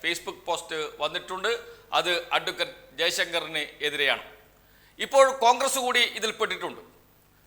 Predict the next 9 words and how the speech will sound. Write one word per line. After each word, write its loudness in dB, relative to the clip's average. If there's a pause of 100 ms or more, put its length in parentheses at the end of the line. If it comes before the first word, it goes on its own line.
കോൺഗ്രസ് 2
നേതാവ് 10 (560)
എറണാകുളം 6
ഡി 2
സി -2
സി 2 (100)
പ്രസിഡന്റ് 0
മുഹമ്മദ് 0
ഷിയാസ് 2